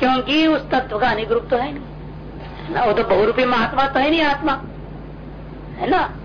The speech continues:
उसका एक ही रूप होता है। इसे जो भी उसको अनुभव करेगा वो वही बात कहेगा, दूसरा कह ही नहीं सकता।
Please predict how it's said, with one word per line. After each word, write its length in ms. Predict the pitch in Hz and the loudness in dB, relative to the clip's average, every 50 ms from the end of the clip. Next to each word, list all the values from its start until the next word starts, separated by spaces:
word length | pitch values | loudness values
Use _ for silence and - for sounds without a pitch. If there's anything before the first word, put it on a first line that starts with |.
| - - - - - - - - - | -12 -12 -12 -12 -14 -14 -12 -10 -10
उसका 240 | 160 - - - 240 | -10 -4 0 2 4
एक 160 | 240 247 262 - | 4 4 4 2
ही 100 | 320 339 | 2 2
रूप 200 | 349 339 330 - | 2 2 2 2
होता 260 | 302 285 277 277 269 | 2 2 2 2 2
है। 220 | 247 240 - - - - - - - - - - - - - - - - - - - - - - | 0 0 -4 -8 -12 -14 -14 -12 -12 -12 -12 -12 -12 -14 -14 -14 -14 -14 -14 -14 -14 -6 0 0
इसे 220 | 240 226 302 320 320 | 2 4 4 4 4
जो 200 | 311 - 262 269 | 4 4 2 2
भी 80 | 320 339 | 4 2
उसको 160 | 320 311 - | 2 2 2
अनुभव 320 | 320 311 311 302 311 320 320 | 2 4 4 4 4 4 4
करेगा 320 | 320 311 320 311 320 320 | 4 4 4 6 6 6
वो 100 | 320 320 | 6 6
वही 180 | 320 339 359 359 | 4 4 4 4
बात 240 | 349 330 311 - | 4 2 2 0
कहेगा, 240 | - 226 185 165 143 131 | 0 -2 -2 -2 -4 -4
दूसरा 300 | - 269 262 277 285 285 | -2 0 0 2 2 2
कह 120 | - 269 | 4 4
ही 100 | 302 339 | 6 6
नहीं 160 | 381 370 349 | 6 4 4
सकता। 340 | 285 - - - 135 135 - | 2 0 -2 -4 -8 -8 -8